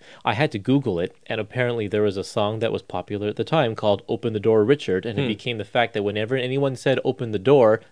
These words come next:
Speaker 1: people would start singing that song.
Speaker 2: Right.
Speaker 1: And so it was a joke, but, and that, that maybe ten years or twenty years
Speaker 2: Right.
Speaker 1: after would date it, but we're so far removed from that now that no one ever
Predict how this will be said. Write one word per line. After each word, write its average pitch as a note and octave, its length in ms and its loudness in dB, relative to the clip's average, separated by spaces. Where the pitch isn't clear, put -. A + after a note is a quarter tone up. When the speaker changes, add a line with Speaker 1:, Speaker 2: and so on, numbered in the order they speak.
Speaker 1:
people B2 220 0
would B2+ 120 0
start B2+ 240 -2
singing C#3 300 -2
that D3+ 180 -2
song. A3 320 -2
Speaker 2:
Right. F#2+ 240 -2
Speaker 1:
And G#2+ 200 -6
so A2 160 2
it A2 80 6
was G#2+ 100 0
a G2+ 60 0
joke, A2+ 360 0
but, A2+ 200 4
and A#2+ 180 -2
that, B2 240 -2
that A2+ 440 -6
maybe A#2+ 220 -4
ten A2 320 -8
years A2 320 -2
or G2 80 -4
twenty A2+ 320 -8
years G2+ 240 -2
Speaker 2:
Right. G#2 120 2
Speaker 1:
after G2+ 320 -2
would G2 200 -2
date A#2 240 2
it, - 320 -4
but B2 140 4
we're B2 160 -2
so D3 360 -2
far B2+ 320 -4
removed A2 420 -4
from G#2 180 -6
that G2+ 180 -6
now A2+ 340 0
that A2 140 -2
no A#2+ 140 -2
one B2 140 0
ever A2+ 220 -4